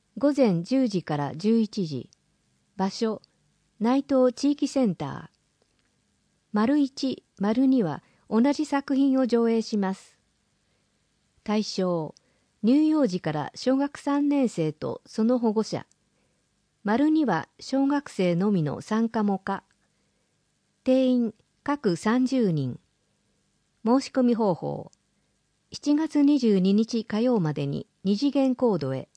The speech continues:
多数の場合は抽選。定員に満たない場合は、翌日以降先着順。協力、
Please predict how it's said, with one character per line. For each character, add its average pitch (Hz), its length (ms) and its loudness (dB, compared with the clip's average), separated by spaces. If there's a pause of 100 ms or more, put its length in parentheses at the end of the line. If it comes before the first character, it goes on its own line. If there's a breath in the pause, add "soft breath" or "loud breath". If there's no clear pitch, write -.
(920)
多 226 160 0
数 320 240 2
の 220 140 4
場 165 140 0
合 151 200 0
は 156 140 -4
抽 190 240 -2
選。 165 340 -6 (880)
定 302 220 0
員 294 120 2
に 285 140 4
満 254 180 2
た 277 120 2
な 233 160 2
い 156 100 0
場 151 160 0
合 147 160 -2
は、 139 180 -6 (320)
翌 214 260 -2
日 285 320 0
以 254 100 -4
降 147 360 -4
先 226 260 0
着 208 300 -2
順。 170 380 -4 (960)
協 240 240 2
力、 214 440 -2